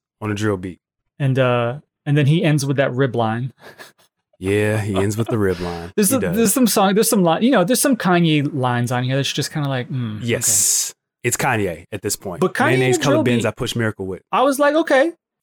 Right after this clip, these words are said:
Speaker 1: Yeah, he kills this. He kills this. He, um,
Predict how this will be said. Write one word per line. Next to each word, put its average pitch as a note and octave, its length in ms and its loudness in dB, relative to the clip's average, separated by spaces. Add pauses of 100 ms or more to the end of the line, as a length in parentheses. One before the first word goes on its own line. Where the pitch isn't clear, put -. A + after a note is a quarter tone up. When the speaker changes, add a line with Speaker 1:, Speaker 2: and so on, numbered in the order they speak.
(240)
Speaker 1:
Yeah, E3 160 6
he F#3+ 160 4
kills D#3 460 2
this. G2 380 0 (720)
He F#3 120 0
kills E3+ 340 2
this. G#2 280 0
He, F#3 340 0
um, G2+ 560 0